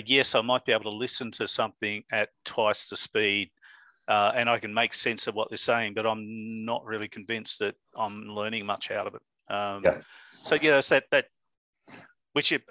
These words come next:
Speaker 1: partly, I think, comes back to the engagement piece.
Speaker 2: Yeah,
Speaker 1: How do we
Speaker 2: absolutely.
Speaker 1: how do we keep, keep people engaged, but probably engaged more from an educational point of view in terms of what learning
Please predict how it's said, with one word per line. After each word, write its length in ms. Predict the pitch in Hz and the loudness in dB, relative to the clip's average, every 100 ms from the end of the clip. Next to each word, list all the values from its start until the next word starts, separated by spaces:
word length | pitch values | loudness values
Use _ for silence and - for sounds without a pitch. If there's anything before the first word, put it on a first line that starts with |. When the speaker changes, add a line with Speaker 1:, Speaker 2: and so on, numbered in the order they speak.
| - | 0
Speaker 1:
partly, 460 | 156 156 131 113 120 | 4 4 4 -2 -2
I 60 | |
think, 180 | 127 131 | -4 -4
comes 220 | - 127 | -4 -2
back 160 | - 117 | 0 0
to 100 | 117 | -2
the 80 | 107 | -6
engagement 500 | 104 113 147 - - | 2 2 0 -10 -6
piece. 240 | 143 190 - _ _ _ _ | -6 -6 -14 _ _ _ _
Speaker 2:
Yeah, 120 | 101 101 | 2 2
Speaker 1:
How 280 | 131 131 120 | 4 6 8
do 140 | - | 10
we 60 | 92 | 8
Speaker 2:
absolutely. 220 | 90 85 - _ _ _ _ _ _ | 8 2 -4 _ _ _ _ _ _
Speaker 1:
how 240 | - 135 139 | 0 2 2
do 60 | |
we 100 | 123 | 0
keep, 240 | - 127 - 110 123 - - - - | 0 -2 0 -6 -8 -10 -10 -10 -4
keep 260 | - 147 | 0 0
people 240 | - 135 117 | 0 -2 -2
engaged, 720 | 110 113 113 117 117 107 - - | -4 4 6 6 4 -2 -4 -2
but 100 | 120 _ - | -2 _ 0
probably 400 | 151 165 160 139 | 0 2 -2 -2
engaged 480 | 120 123 120 - | 2 4 4 2
more 160 | 120 117 | -4 -4
from 240 | - 117 | -4 -6
an 60 | 110 | 0
educational 800 | 117 120 - - 113 113 - 107 | 0 0 -6 -2 0 0 -4 -10
point 220 | - 113 | -8 -8
of 80 | 104 | -6
view 160 | 110 110 | -6 -6
in 120 | 104 - - _ - | -10 -18 -20 _ -8
terms 340 | 127 113 107 | -6 -4 -6
of 220 | 110 - - _ _ _ _ | -8 -12 -20 _ _ _ _
what 400 | 127 123 127 127 | -20 0 2 2
learning 600 | 123 117 117 110 107 101 | 2 0 0 -2 -6 -10